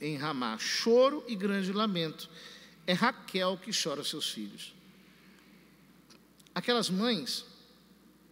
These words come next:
aqueles pais gritaram de dor e desespero, sem saber que, na verdade,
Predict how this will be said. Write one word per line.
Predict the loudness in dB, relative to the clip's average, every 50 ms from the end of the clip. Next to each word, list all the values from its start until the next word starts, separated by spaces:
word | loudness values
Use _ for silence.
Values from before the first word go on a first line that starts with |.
| -20 -20 -20 -20 -20 -20 -20 -20 -20 -20 -20 -20 -20 -20 -20 -20 -20 -20 -20 -18 -18 -18 -20 -20 -20 -18 -14 -14
aqueles | -6 -2 0 2 2 2 0
pais | 0 0 2 2 2 2 2 -2 -4 -8 -8 -6 -6 -6 -6 -8 -10 -12 -16 -20 -20 -20 -20 -20 -20 -20 -20 -20 -20 -20 -20 -20 -20 -20 -20 -20 -20 -20 -20 -20 -20 -20 -20 -20 -20 -20 -20 -12 -8
gritaram | -6 -4 -2 0 2 2 2 2 2
de | 0 0 0
dor | 0 0 -2
e | 0
desespero, | -2 -2 -2 -2 -2 -2 -4 -4 -2 -4 -2 -2 -4 -8 -12 -16 -20 -20 -20 -20 -20 -20 -20 -20 -20 -20 -20 -20 -20 -20 -20 -20 -20 -20 -20 -20 -20 -20 -20 -20 -20 -20 -20 -20 -20 -20 -20 -20 -20 -20 -20 -20 -20 -20 -20 -20 -20 -20 -20 -20 -20 -20 -20 -20 -20 -20 -20 -10 -2
sem | 2 2 4 4 4 4
saber | 2 4 2 2 2 2 2 2 2
que, | 0 0 0
na | 2 2 2
verdade, | 2 0 0 0 2 2 2 4 2 2 0 -2 -6 -8 -10